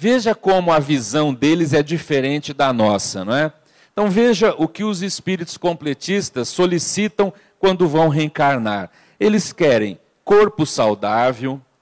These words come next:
resistência, equilíbrio, durabilidade, fortaleza, pedem para atenuar o magnetismo pessoal e evitam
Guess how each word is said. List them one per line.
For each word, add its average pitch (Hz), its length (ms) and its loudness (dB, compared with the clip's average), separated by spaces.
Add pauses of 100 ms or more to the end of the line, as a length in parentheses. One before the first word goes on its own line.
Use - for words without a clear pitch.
(440)
resistência, 143 1300 0 (520)
equilíbrio, 143 1000 2 (880)
durabilidade, 131 1300 2 (680)
fortaleza, 147 1160 2 (600)
pedem 190 400 2
para 170 320 2
atenuar 160 960 4
o 147 60 0
magnetismo 156 1040 -2
pessoal 143 1160 2 (800)
e 214 340 2 (320)
evitam 180 840 0